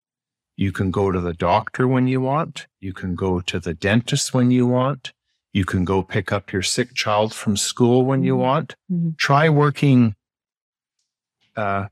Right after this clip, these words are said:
Speaker 2: Nine to
Speaker 1: a,
Speaker 2: five.
Speaker 1: a nine to five or eight to five or six to six job and try doing those things. You have to appreciate that. We're very lucky. You work for yourself. You work for yourself. You work for yourself.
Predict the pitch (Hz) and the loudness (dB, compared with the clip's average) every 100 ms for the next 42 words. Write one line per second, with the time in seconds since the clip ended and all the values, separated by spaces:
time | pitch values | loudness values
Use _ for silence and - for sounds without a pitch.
0 | _ - 180 175 117 90 170 175 117 104 | _ -4 -2 0 0 -2 -4 -4 -2 2
1 | 113 127 131 120 107 - 117 120 120 110 | 4 4 4 2 0 2 4 6 4 4
2 | 98 101 117 - 110 - 110 110 110 104 | 4 4 2 0 -8 -2 2 2 2 0
3 | 95 - 135 - - 110 - 120 - - | 0 0 0 -2 -4 -2 0 0 -2 -2
4 | 101 95 95 - _ _ _ _ _ _ | 0 2 -2 -8 _ _ _ _ _ _
5 | _ _ _ _ - 117 104 101 - 117 | _ _ _ _ 0 2 4 2 2 4
6 | 113 117 110 101 _ _ _ _ _ _ | 4 4 2 -2 _ _ _ _ _ _
7 | _ 110 110 107 104 101 92 90 - 95 | _ 0 2 4 2 0 -2 -4 -4 -2
8 | 90 90 - _ _ _ _ 104 - 113 | -2 -4 -10 _ _ _ _ -2 0 2
9 | 107 170 113 95 - 107 98 110 87 95 | 2 2 2 0 0 0 0 0 -2 -2
10 | 87 107 95 104 104 104 98 98 - 98 | -2 -2 -2 2 4 4 4 0 0 0
11 | 95 127 135 123 131 - - 113 110 - | 4 6 8 6 4 0 -4 0 0 -2
12 | - 117 104 - 104 110 139 135 139 - | 0 0 0 -4 2 4 6 4 2 0
13 | 127 127 - 127 117 117 - 104 117 123 | -2 -2 -2 0 2 0 -4 2 6 6
14 | 110 - - 104 98 - 117 107 - | 4 0 -4 -4 -4 -2 -2 -2 -4